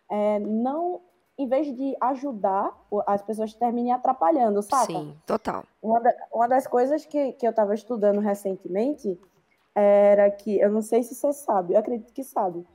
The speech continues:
Speaker 2: Ok.
Speaker 1: mas o Nielsen, que é o cara das heurísticas, é o
Speaker 2: Hum.
Speaker 1: mesmo Jacob que fala sobre curva de aprendizado.
Speaker 2: Eu, eu posso,
Speaker 1: E
Speaker 2: eu posso ser bem sincerona e falar que eu não tenho ideia do que você tá falando, porque a amarela é
Speaker 1: Não
Speaker 2: assim.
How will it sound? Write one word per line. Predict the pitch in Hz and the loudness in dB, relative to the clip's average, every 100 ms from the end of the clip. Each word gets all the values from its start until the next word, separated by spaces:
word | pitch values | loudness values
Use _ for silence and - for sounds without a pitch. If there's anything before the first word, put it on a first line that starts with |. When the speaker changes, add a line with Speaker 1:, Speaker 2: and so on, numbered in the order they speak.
| _ | _
Speaker 2:
Ok. | 185 - | -14 -2
Speaker 1:
mas | 208 214 220 220 | 0 4 2 2
o | 247 | 0
Nielsen, | 226 220 294 349 339 226 185 180 - | 0 0 0 0 0 -2 -2 -4 -6
que | - | 2
é | 196 | 4
o | 196 | 2
cara | - 220 214 | 2 2 4
das | 208 202 | 4 4
heurísticas, | 202 190 180 262 320 - - 180 175 - | 2 2 0 -4 -6 -10 -8 -8 -8 0
é | 226 | 2
o | |
Speaker 2:
Hum. | 247 | 2
Speaker 1:
mesmo | 233 247 320 339 370 403 214 | 2 0 0 -2 -4 -4 0
Jacob | 233 220 220 285 294 339 - - _ | 2 2 2 0 2 2 0 -8 _
que | 311 | -4
fala | 302 - 208 220 262 | -2 0 2 2 0
sobre | 285 - 233 254 | -4 -4 -2 -2
curva | - 233 240 262 | -6 -4 -2 -2
de | 262 | -2
aprendizado. | 294 294 311 302 320 233 185 180 175 _ _ _ _ _ _ _ | -4 -4 -8 -2 0 2 0 -6 -10 _ _ _ _ _ _ _
Speaker 2:
Eu, | 180 185 | -6 -4
eu | - 196 | -4 0
posso, | 220 220 220 | 0 0 -2
Speaker 1:
E | 214 - | -4 -2
Speaker 2:
eu | 180 | -2
posso | 208 208 | -2 -4
ser | - - 196 190 | -6 -4 -4 -4
bem | 180 214 | -4 -4
sincerona | 226 208 202 196 202 | -4 -8 -6 -4 -6
e | |
falar | 208 196 | -8 -8
que | |
eu | 202 | -8
não | 202 | -10
tenho | 220 208 | -10 -8
ideia | 262 208 220 254 | -6 -2 0 -2
do | |
que | - | -4
você | - | -6
tá | - | -6
falando, | 240 277 247 156 147 | -6 -6 -6 -6 -12
porque | - - - | -16 -12 -8
a | |
amarela | 165 165 151 202 | -8 -8 -6 -2
é | |
Speaker 1:
Não | 208 | -2
Speaker 2:
assim. | 214 147 | -4 -14